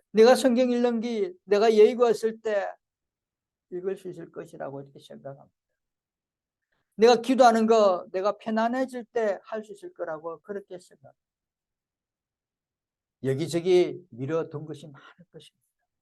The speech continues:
그렇게 된다면 분명히 낭패를 당할 것입니다. 그래서 우리가 영적 조롱과 수면을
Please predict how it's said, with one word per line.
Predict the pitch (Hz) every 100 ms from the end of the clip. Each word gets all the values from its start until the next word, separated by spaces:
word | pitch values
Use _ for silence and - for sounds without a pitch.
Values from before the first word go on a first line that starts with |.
| _ _ _ _
그렇게 | 285 269 220
된다면 | 202 165 151 117 131 120 _ _ _
분명히 | - 131 151 180 202
낭패를 | 180 135 143 143 175 196 165 - _ _ _ _ _ _ _ _ _
당할 | _ 135 135
것입니다. | 135 - _ _ _ _ _ _ _ _ _ _ _ _ _ _ _ _ _ _ _ _ _
그래서 | 202 220
우리가 | 269 185 151
영적 | 196 202 214 202
조롱과 | - 127 135 139
수면을 | 131 - 165 147 151 143